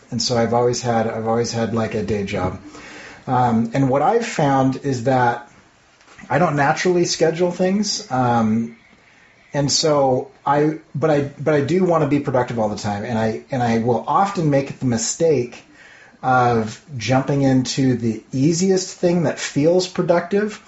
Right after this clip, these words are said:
which actually turns out to be busy rather than productive. Um, and so I'll sit down and I'll go, "Okay, this is my time to, this is my time to do this." And I'll end up doing some random thing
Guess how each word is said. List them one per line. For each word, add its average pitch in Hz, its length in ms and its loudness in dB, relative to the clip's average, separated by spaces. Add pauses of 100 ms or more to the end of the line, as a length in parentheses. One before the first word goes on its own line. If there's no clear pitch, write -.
(280)
which 139 200 -6
actually 175 340 2
turns 156 320 0
out 143 260 0
to - 80 -4
be 113 540 0 (600)
busy 170 540 0
rather 135 300 0
than 120 180 -2
productive. 143 640 -2 (540)
Um, 127 380 2
and 135 260 -4
so 135 320 2
I'll 123 180 0
sit 180 280 -2
down 143 260 2
and 131 100 2
I'll 123 120 2
go, 120 160 2
"Okay, 135 240 0
this 135 200 -4
is 139 120 -2
my 143 120 -2
time 143 360 -2
to, 123 320 2 (320)
this 143 160 -4
is 139 100 -2
my 151 120 2
time 147 200 0
to 127 80 0
do 214 200 2
this." 143 440 0 (400)
And 147 100 -2
I'll 147 140 2
end 185 240 2
up 180 320 0 (960)
doing 190 280 2
some 185 260 2
random 185 420 2
thing 202 560 0